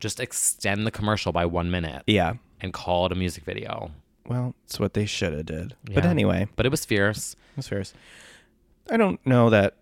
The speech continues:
Speaker 2: the general public would take kindly to it.
Speaker 1: No, they wouldn't. I think it's very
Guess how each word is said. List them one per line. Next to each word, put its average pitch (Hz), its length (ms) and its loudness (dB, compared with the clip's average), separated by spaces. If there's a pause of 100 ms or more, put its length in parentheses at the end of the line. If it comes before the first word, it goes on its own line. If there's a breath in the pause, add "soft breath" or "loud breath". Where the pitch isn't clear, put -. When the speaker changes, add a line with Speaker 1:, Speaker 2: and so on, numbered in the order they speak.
(100)
Speaker 2:
the - 180 -2 (120)
general 113 420 2
public - 380 -4
would 113 120 -2
take - 220 -6
kindly 101 380 -2
to 98 240 -4
it. 101 160 -4 (420 soft breath)
Speaker 1:
No, 101 360 0 (300)
they 117 120 4
wouldn't. 80 380 -2 (280)
I 113 200 4
think 143 220 -4
it's - 420 -6 (140)
very 104 640 -2